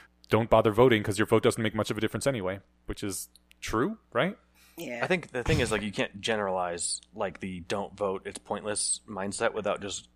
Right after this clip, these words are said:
Speaker 3: giving away the votes to people who don't tell their population that, right?
Speaker 1: Right.
Speaker 3: So you, I think that people are like, "Oh, it's not worth it, you know, econo-, economically, it's not worth the time, whatever."
Speaker 1: Mm-hmm.
Speaker 3: Like, if you sell that to enough people,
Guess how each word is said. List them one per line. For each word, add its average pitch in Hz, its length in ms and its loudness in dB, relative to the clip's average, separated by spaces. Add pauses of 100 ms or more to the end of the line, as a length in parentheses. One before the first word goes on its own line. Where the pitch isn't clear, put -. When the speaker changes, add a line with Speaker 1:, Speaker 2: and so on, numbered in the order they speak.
Speaker 3:
giving 101 240 -2
away 95 140 -2
the 87 60 -10
votes 95 220 -2
to - 80 -14
people 95 180 -8
who 98 80 -8 (140)
don't 104 260 0
tell 107 140 0
their 92 120 -2
population 90 580 -4
that, 76 240 -14 (100)
right? 95 280 -10 (140)
Speaker 1:
Right. 113 340 2 (260)
Speaker 3:
So 98 440 0 (400)
you, 110 200 -6 (180)
I 110 80 0
think 107 320 -4 (160)
that 117 160 -2
people 113 180 -2
are 107 60 4
like, 104 180 2
"Oh, 123 120 4
it's 113 100 0
not 110 160 0
worth 107 160 -2
it, 104 240 0
you 120 140 -6
know, 90 240 -6 (240)
econo-, 104 460 -2
economically, 104 500 -2
it's 92 120 -4
not 104 140 -4
worth 107 160 -4
the - 80 -6
time, 98 320 -4
whatever." 98 580 -2
Speaker 1:
Mm-hmm. 107 320 -8
Speaker 3:
Like, 101 280 -2 (360)
if 113 140 -10
you 107 60 -6
sell 143 200 0
that 123 120 2
to 113 80 -6
enough 107 160 -2
people, 90 420 -8